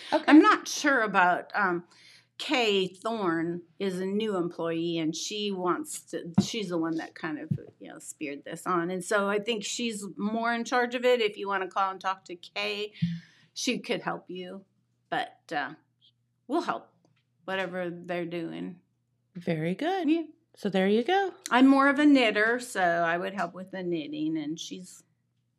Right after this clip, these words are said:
Speaker 2: I think she does crochet, so.
Speaker 1: I've never knitted. I have crocheted when I was little. Probably couldn't remember how to do it now,
Speaker 2: Yeah.
Speaker 1: but I'll bet it's like riding a bike. I
Speaker 2: I
Speaker 1: bet it
Speaker 2: think
Speaker 1: would
Speaker 2: so.
Speaker 1: come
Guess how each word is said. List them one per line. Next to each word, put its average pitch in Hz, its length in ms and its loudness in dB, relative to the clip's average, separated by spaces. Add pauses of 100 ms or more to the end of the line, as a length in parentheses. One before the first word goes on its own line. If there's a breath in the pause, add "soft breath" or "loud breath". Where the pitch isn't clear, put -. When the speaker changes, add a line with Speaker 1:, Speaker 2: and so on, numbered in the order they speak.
(260)
Speaker 2:
I 170 100 -12
think 285 220 -4
she 196 160 -8
does 156 220 -8
crochet, - 500 -12
so. - 160 -16 (920 loud breath)
Speaker 1:
I've 277 220 8
never 277 400 6
knitted. 240 480 8
I 208 140 8
have 226 400 4
crocheted 220 560 4
when 208 120 6
I 190 120 6
was 190 180 2
little. 185 640 6 (720)
Probably 254 460 4
couldn't 247 260 4
remember 208 380 4
how 202 140 6
to 185 100 0
do 190 160 4
it 185 120 2
now, 185 320 4
Speaker 2:
Yeah. 175 220 -8
Speaker 1:
but 240 300 10
I'll 208 120 6
bet 202 200 8
it's 190 140 -2
like 175 180 2
riding 165 260 4
a 156 40 -4
bike. - 340 -12
I 240 60 -2
Speaker 2:
I - 20 -2
Speaker 1:
bet - 140 2
it 170 40 2
Speaker 2:
think - 120 -2
Speaker 1:
would - 100 -6
Speaker 2:
so. - 80 -20
Speaker 1:
come - 120 -16